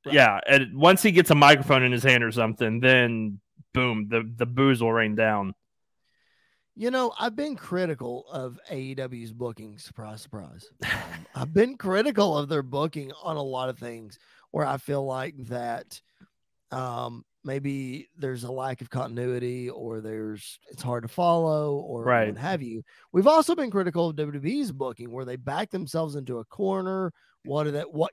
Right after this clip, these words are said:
Speaker 1: can they do? Blah, blah. I think this is a perfect scenario that A E W's backed themselves into a corner. I really don't.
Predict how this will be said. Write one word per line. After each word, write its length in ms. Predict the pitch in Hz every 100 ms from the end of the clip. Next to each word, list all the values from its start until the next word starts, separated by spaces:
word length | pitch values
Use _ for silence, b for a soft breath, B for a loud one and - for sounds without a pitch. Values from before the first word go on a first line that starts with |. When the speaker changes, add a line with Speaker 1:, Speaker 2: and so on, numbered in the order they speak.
| -
Speaker 1:
can 380 | 165 165 175 170
they 200 | 175 160
do? 300 | 165 175 160
Blah, 200 | 151 147
blah. 260 | 165 170 - _ _ _
I 140 | 170 320
think 220 | 453 349
this 140 | 294 277
is 100 | 339
a 80 |
perfect 360 | 233 262 294 285
scenario 380 | 220 233 294 220
that 140 | 180 170
A 80 |
E 140 | 262 302
W's 320 | 277 370 160
backed 280 | 160 160 170
themselves 380 | 165 160 170 170
into 220 | 170 180
a 60 |
corner. 420 | 151 208 285 262 - -
I 100 | 190
really 540 | 185 185 247 302 285
don't. 420 | 185 190 208 202